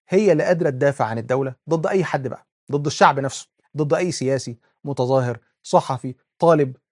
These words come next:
ضد الحكومة نفسها، بما إنها حيالله يعني تشكيل من المدنيين الرعاع معدومي الكفاءة والخبرة، لأن الكفاءة والخبرة موجودين حصريا عند ضباط الجيش بس. وهو ده أصل التخريف والصياعة اللي اتصاغت بيها المادة دي،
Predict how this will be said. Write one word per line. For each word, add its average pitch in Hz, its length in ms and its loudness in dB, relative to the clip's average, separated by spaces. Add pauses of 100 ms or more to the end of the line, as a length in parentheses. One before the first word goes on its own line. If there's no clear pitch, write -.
(180)
ضد 202 200 8
الحكومة 208 400 6
نفسها، 175 380 2 (360)
بما 190 200 4
إنها 240 180 4
حيالله 202 440 6
يعني 190 260 4
تشكيل 202 420 2
من 190 260 -2
المدنيين 160 580 2
الرعاع 143 500 6
معدومي 160 460 6
الكفاءة 147 460 4
والخبرة، 135 480 0 (240)
لأن 135 200 4
الكفاءة 160 360 6
والخبرة 190 340 4
موجودين 160 420 4
حصريا 180 460 4
عند 143 200 0
ضباط 147 280 4
الجيش 175 220 -2
بس. - 320 -12 (200)
وهو 196 280 2
ده 208 220 0 (100)
أصل 196 260 2
التخريف 151 600 -6
والصياعة 160 640 0 (300)
اللي 131 120 0
اتصاغت 143 420 2
بيها 147 120 0
المادة 135 260 -4
دي، 131 160 -16